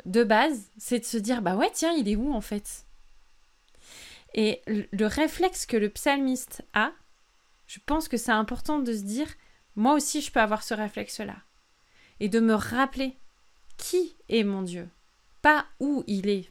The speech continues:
parce qu'effectivement, euh, dans l'obscurité, tu peux chercher une aiguille dans une botte de foin, euh, tu la trouveras pas, mais qui il est. Et il est ce Dieu,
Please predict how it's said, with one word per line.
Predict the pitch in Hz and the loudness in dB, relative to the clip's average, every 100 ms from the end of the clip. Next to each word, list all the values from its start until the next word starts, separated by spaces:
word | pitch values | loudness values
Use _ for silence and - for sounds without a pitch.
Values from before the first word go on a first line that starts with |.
| - | -10
parce | 185 - | -8 -8
qu'effectivement, | 196 175 185 214 208 247 226 | -10 -10 -10 -6 -4 -2 -2
euh, | 170 | -4
dans | 160 185 | -4 -6
l'obscurité, | 185 - 220 214 - 262 | -6 -6 -4 -4 -4 -6
tu | - | -6
peux | 180 202 | -10 -8
chercher | 220 208 240 | -6 -6 -4
une | 226 | -4
aiguille | 208 196 214 202 | -4 -4 -6 -6
dans | 190 | -6
une | 185 190 | -6 -6
botte | 185 175 | -6 -6
de | 196 | -8
foin, | - 247 247 214 | -6 -6 -4 -4
euh, | 180 | -8
tu | - | -6
la | 180 | -8
trouveras | 196 - 202 208 | -6 -8 -6 -6
pas, | 196 185 | -4 -4
mais | 165 - - - - - - | -6 -12 -20 -20 -20 -20 -10
qui | - 302 - | -4 -2 -2
il | 214 190 | -2 -2
est. | 156 - - - - - _ - | -4 -8 -20 -20 -20 -20 _ 0
Et | |
il | 226 226 240 | 2 4 4
est | 330 | 2
ce | - | 2
Dieu, | 233 185 214 262 | -2 0 -2 -4